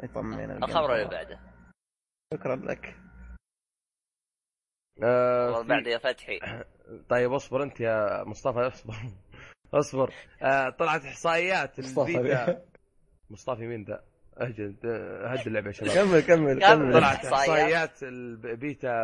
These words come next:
Speaker 3: ه-، هيلو فايف، آه، جارديانز. الابرز، الابرز اللي صار في البيتا. ففي احصائيه ممتازه اللي هي يقول لك الفريق الازرق دائمًا يفوز، هو الاكثر فوز في ال-، البيتا. <laughs> توتال ال-،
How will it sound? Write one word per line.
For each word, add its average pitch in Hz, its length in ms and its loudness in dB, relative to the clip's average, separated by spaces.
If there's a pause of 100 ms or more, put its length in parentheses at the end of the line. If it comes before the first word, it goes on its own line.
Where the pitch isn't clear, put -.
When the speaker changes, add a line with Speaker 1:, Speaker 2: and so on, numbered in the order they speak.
(120)
Speaker 3:
ه-، 120 240 -2
هيلو 123 220 0
فايف، 120 360 -2 (540)
آه، 107 260 0
جارديانز. 110 680 -4 (960)
الابرز، 110 1300 -2
الابرز 113 640 -6
اللي 110 140 -6
صار 110 240 -2
في - 80 -16
البيتا. 110 460 -4 (500)
ففي 143 640 0
احصائيه 147 340 -2
ممتازه 117 520 -6
اللي 104 160 -8
هي 117 280 -6 (340)
يقول 117 180 -2
لك 127 120 -2
الفريق 127 300 -2
الازرق 127 300 0
دائمًا 117 240 -2
يفوز، 107 360 -8 (140)
هو 131 120 0
الاكثر 117 360 -4
فوز 107 340 -6
في 107 100 -14
ال-، 101 540 -6
البيتا. 104 640 0 (360)
<laughs> - 580 -8
توتال 147 340 2
ال-، 113 240 -4